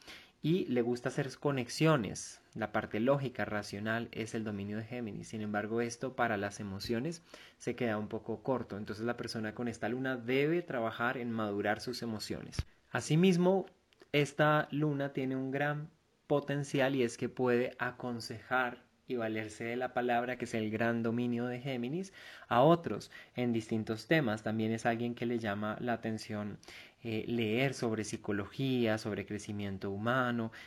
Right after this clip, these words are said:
Esto es algo que de una u otra forma es una habilidad innata. Y también, por supuesto, la escritura, eh, es alguien que puede tener un gran dominio de la palabra y conectar con otros también desde la palabra.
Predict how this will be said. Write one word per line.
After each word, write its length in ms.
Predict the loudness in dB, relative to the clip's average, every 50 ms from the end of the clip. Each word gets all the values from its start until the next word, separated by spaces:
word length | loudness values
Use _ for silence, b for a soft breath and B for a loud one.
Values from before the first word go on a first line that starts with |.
| B B B
Esto 260 | -2 -2 0 0 0
es 80 | 2 4
algo 300 | 4 4 4 2 0 0
que 300 | 0 0 0 0 -2 -2
de 160 | -4 -4 -2
una 320 | 0 0 0 0 0 0 -2
u 40 |
otra 220 | -2 -4 -4 -6 -6
forma 480 | -4 -2 -2 -2 -2 -2 -6 -6 -8 -12 B B B B B B B
es 180 | -4 -2 -2
una 220 | -2 0 2 0 0
habilidad 680 | 0 0 0 2 2 2 2 2 2 2 2 2 0
innata. 540 | 0 0 2 4 4 4 2 2 -2 -4 -2
Y 120 | -2 -2
también, 340 | 0 0 2 2 2 2 0
por 120 | 0 -4 -6
supuesto, 460 | -6 -4 0 0 0 0 0 0 0
la 220 | 4 4 4 4 4
escritura, 880 | 0 -2 -4 -4 -4 -4 -2 0 0 2 2 4 2 2 2 0 -2 -6 B B B B B B B B B B
eh, 560 | -4 -2 0 0 2 0 0 -2 -4 -6 -10 -16 _ _ _ _
es 160 | -6 -4 -2 -2
alguien 240 | -2 -2 -2 -4
que 120 | -4 -6 -6
puede 420 | -2 0 0 2 2 2 2 0
tener 260 | 0 -2 -2 -2 -2
un 140 | -2 -2 -2
gran 240 | 0 0 0 0 0
dominio 360 | 0 0 0 0 0 0 0
de 80 | 0 -2
la 120 | -2 -2
palabra 400 | 0 2 2 2 2 2 0 0 -2
y 100 | -2 -2
conectar 540 | -2 -2 -2 -2 -4 -4 -2 0 0 0
con 160 | -2 -4 -4 -4
otros 320 | -4 -4 -6 -8 -8 -6
también 320 | -6 -4 -4 -2 -2 -2
desde 280 | -2 -2 -2 -2 -2 -2
la 180 | -2 -2 -4 -4
palabra. 400 | -4 -4 -4 -4 -6 -6 -2